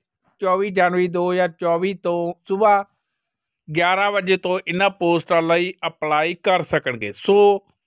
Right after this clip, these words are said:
ਇਹਨਾਂ ਪੋਸਟਾਂ ਲਈ ਹੋਰ ਵਧੇਰੇ ਜਾਣਕਾਰੀ ਲਈ ਤੁਸੀਂ ਕੁਮੈਂਟ ਸੈਕਸ਼ਨ ਵਿੱਚ ਕੁਮੈਂਟ ਕਰ ਸਕਦੇ ਹੋ,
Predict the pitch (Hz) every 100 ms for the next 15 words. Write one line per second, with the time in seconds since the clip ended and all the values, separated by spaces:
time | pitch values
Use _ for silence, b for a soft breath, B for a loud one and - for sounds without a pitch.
0 | _ _ - 196 214 220 - 196 196 -
1 | 196 196 208 156 165 175 190 202 208 190
2 | 180 175 170 165 170 170 170 170 170 170
3 | 160 175 170 160 165 160 180 175 - 180
4 | 175 165 165 160 147 147 147 160 180 175
5 | 185 180 175 185 185